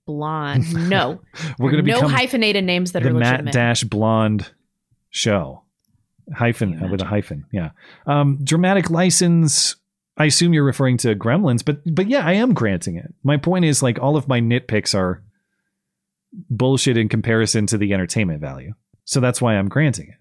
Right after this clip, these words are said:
Speaker 2: But maybe you're referring to something else. If I'm getting the context wrong, I apologize.
Speaker 1: Um, Jay Thomas says, "Just watch Bad Santa." Is that the one with Mel Gibson?
Speaker 2: No, that has, um, what's his name?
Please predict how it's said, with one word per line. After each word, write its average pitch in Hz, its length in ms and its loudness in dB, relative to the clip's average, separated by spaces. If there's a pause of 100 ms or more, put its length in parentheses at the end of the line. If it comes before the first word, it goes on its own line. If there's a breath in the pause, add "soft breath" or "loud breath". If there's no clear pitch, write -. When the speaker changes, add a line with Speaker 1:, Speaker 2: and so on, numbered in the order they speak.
(360)
Speaker 2:
But 139 180 0
maybe 143 220 2
you're 123 160 4
referring 104 340 -2
to 90 60 -6
something 90 260 -4
else. 85 160 -4
If 113 80 0
I'm 117 80 0
getting 110 200 0
the 92 60 -6
context 104 460 -6
wrong, 117 160 -10
I 113 60 -10
apologize. 110 540 -10 (920 loud breath)
Speaker 1:
Um, 170 1120 -2
Jay 160 160 -6
Thomas 214 440 -6
says, 170 440 -6
"Just 202 220 -8
watch 202 580 -4
Bad 190 500 -4
Santa." 214 400 -4
Is 165 80 -8
that 240 180 -2
the 285 60 -2
one 302 120 0
with 311 120 -4
Mel 294 140 -2
Gibson? 330 460 -12 (440)
Speaker 2:
No, 123 160 2
that 147 180 0
has, 160 260 2
um, 104 640 0 (600)
what's 127 320 -2
his 104 220 -2
name? 76 400 -8